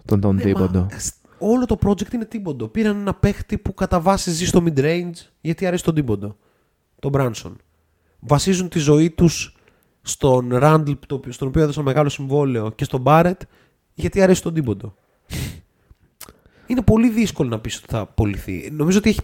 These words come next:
Speaker 2: πολύ περισσότερη ισχύ, κάπως όπως στους Timberwolves τότε.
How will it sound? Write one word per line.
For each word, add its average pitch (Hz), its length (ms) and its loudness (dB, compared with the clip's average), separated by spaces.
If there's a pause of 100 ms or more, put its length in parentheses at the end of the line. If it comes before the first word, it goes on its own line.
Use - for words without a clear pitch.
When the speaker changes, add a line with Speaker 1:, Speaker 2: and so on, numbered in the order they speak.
(140)
Speaker 2:
πολύ 170 340 2
περισσότερη 165 760 -2
ισχύ, 151 640 -10 (460)
κάπως 170 260 -2
όπως 175 220 0
στους - 180 0
Timberwolves 107 300 -2
τότε. - 320 -10